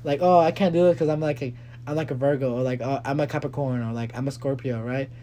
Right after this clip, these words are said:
And then it automatically thinks in my head, like, "Oh,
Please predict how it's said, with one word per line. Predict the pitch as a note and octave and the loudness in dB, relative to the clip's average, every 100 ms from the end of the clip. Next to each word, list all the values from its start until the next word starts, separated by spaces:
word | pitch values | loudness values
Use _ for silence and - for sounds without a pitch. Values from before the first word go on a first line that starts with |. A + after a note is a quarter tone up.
| - - - | -18 -12 -6
And | C#3+ D3 | -4 0
then | D#3 | 0
it | D3 D#3 D3+ | 0 0 0
automatically | D#3 E3+ E3 D#3 D3+ D3+ C3+ - | 2 2 2 2 2 0 -2 -6
thinks | D#3 C#3+ | -4 -4
in | C#3+ | -2
my | C#3 | -2
head, | C#3 | 0
like, | B2+ B2 | 0 0
"Oh, | D#3 D3+ | 2 2